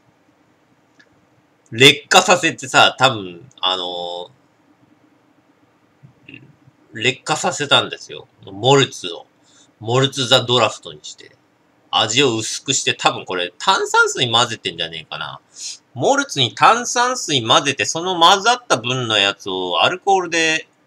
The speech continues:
あのー、スピリタスかなんかで薄めてるんちゃうかなって思う味なんですよ。まさにそれなんですよ。すごい！今俺的確なこと言った。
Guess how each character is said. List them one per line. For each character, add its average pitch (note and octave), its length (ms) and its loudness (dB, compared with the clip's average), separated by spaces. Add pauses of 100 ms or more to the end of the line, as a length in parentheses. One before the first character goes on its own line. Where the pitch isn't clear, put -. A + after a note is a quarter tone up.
(600)
あ A#2 160 -4
の A2+ 360 0
ー、 - 20 2
ス - 200 -6
ピ A3+ 120 0
リ G3 80 -10
タ C3 120 4
ス - 100 -8
か G#2+ 120 -4
な G#2 120 0
ん G#2 60 -6
か G2 100 -2
で F#2 100 -8 (160)
薄 A2 260 -12
め A3+ 100 -4
て A3 120 -4
る F#3+ 80 0
ん A3 60 -2
ち - 80 -2
ゃ F#2 80 0
う F#2 60 -8
か F2 120 -8
な D#2 260 -8
っ - 20 -20
て - 80 -18
思 F2+ 240 -14
う D#2 100 -12
味 D#2+ 260 -10
な E2 100 -8
ん D2+ 60 -18
で D2 80 -20
す - 120 -14
よ。 - 80 -20 (140)
ま G3 160 2
さ B3+ 160 -2
に B2 100 -4
そ - 140 -6
れ G#2 100 -4
な G2+ 120 -4
ん E2 80 -12
で C#2+ 60 -20
す - 100 -20
よ。 - 80 -20 (120)
す - 300 -4
ご G3 200 10
い！ - 40 6 (540)
今 A3+ 240 4
俺 D3 140 4
的 - 240 -8
確 A#3+ 220 0
な A#3+ 80 0
こ A3+ 80 -2
と G#3 120 2
言 - 100 -2
っ - 20 -20
た。 G2 320 4